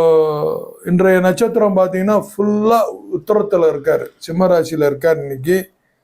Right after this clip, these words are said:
திதி பார்த்தீங்கன்னா, தி-, திருதிதியை திதி இன்னைக்கு ஃபுல்லா. சந்திராஷ்டமம் இன்னைக்கு நாள் முழுவதும் அவிட்ட நட்சத்திரத்துக்கு வருது. மகரம் விடுபடும், குங்குப்பு-, கும்பத்துக்கு ஸ்டார்ட் ஆகும் ரெண்டு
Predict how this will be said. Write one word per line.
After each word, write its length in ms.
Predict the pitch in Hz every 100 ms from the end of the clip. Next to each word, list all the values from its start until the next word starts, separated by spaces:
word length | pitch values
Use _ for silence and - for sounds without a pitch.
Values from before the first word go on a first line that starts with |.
| _ _ _
திதி 200 | 196 202 233 190
பார்த்தீங்கன்னா, 420 | 190 190 190 214 208 208
தி-, 120 | 180 175 170 -
திருதிதியை 600 | 180 196 233 233 226 208 185 131 160
திதி 200 | 160 156
இன்னைக்கு 240 | 143 143 135
ஃபுல்லா. 320 | - 156 151 147 151 _ _ _ _ _ _ _ _ _ _
சந்திராஷ்டமம் 720 | 180 202 233 233 233 208 214 214
இன்னைக்கு 260 | 196 180 165 143 127 135
நாள் 240 | 156 185 190
முழுவதும் 500 | 180 185 185 180 165 151
அவிட்ட 340 | 165 202 214 196
நட்சத்திரத்துக்கு 580 | 165 170 151 147 147 139
வருது. 320 | 143 143 131 147 - -
மகரம் 420 | 165 196 214 196
விடுபடும், 560 | 185 202 170 185 220 240 247 _ 185
குங்குப்பு-, 440 | 202 208 180 - -
கும்பத்துக்கு 480 | 214 233 233 190 -
ஸ்டார்ட் 300 | - 139 -
ஆகும் 180 | - - _ _ _ _ _ _ 160
ரெண்டு 200 | 160 156